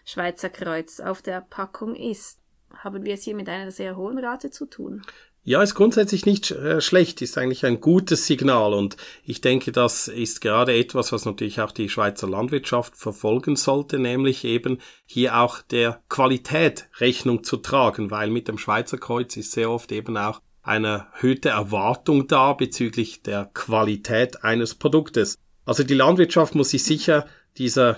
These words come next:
Speaker 2: Qualitätsstrategie sehr viel mehr verschreiben, als das bisher der Fall war.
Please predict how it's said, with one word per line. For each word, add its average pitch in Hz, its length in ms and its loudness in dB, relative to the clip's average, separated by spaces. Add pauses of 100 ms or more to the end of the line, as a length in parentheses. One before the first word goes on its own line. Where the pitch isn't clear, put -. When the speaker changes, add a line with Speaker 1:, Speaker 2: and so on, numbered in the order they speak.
(140)
Speaker 2:
Qualitätsstrategie 123 1400 0
sehr 117 280 2
viel 101 240 -2
mehr 117 340 4
verschreiben, 143 600 0
als 117 180 0
das - 220 -2
bisher 160 500 2 (340)
der 123 120 4
Fall 123 540 4
war. 107 420 2